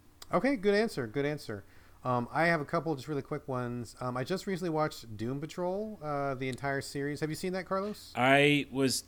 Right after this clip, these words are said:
Speaker 2: told not to check it out, but you can change my mind if you'd
Speaker 1: Oh
Speaker 2: like
Speaker 1: my
Speaker 2: to.
Speaker 1: God, Doom Patrol is amazing. I love Doom Patrol.
Speaker 2: Okay.
Speaker 1: That T V series was so good. It was maybe sixteen episodes. I believe it was only available on the D C Unlimited pay-per-view
Speaker 2: Yes, you're right,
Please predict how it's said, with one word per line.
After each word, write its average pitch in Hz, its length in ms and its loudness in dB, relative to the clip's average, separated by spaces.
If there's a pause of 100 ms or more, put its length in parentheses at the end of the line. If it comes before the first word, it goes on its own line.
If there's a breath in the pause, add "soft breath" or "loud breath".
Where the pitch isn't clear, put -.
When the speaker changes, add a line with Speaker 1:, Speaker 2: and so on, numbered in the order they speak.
Speaker 2:
told 160 320 0
not 131 360 0
to 151 100 -10
check 175 220 -2
it 180 100 0
out, 220 260 2
but 160 140 -6 (120)
you 131 140 0
can 170 300 -2
change 139 280 0
my 131 100 2
mind 135 300 0
if 131 140 -2
you'd 110 160 -4
Speaker 1:
Oh 135 60 0
Speaker 2:
like 139 140 4
Speaker 1:
my 120 80 -2
Speaker 2:
to. 127 80 0
Speaker 1:
God, 120 120 2
Doom 165 140 2
Patrol 170 160 4
is 131 60 2
amazing. 107 640 -2
I 101 40 -8
love 107 480 2
Doom 110 240 -2
Patrol. 196 180 0
Speaker 2:
Okay. 151 200 2
Speaker 1:
That 139 260 0
T 165 100 0
V 165 120 0
series 147 320 0
was 117 100 -6
so 131 400 0
good. 107 300 -2
It 117 80 -2
was 151 120 0
maybe 190 200 -2
sixteen 160 400 -4
episodes. 131 520 -2 (380 loud breath)
I 175 120 4
believe 160 360 2
it 262 100 0
was 196 220 2
only 165 300 0
available 147 520 0
on 131 160 0
the 117 80 -4
D 120 380 -6
C 135 640 -8 (100)
Unlimited 127 840 -2
pay-per-view 127 500 0
Speaker 2:
Yes, 101 240 2
you're 104 200 2
right, 95 60 4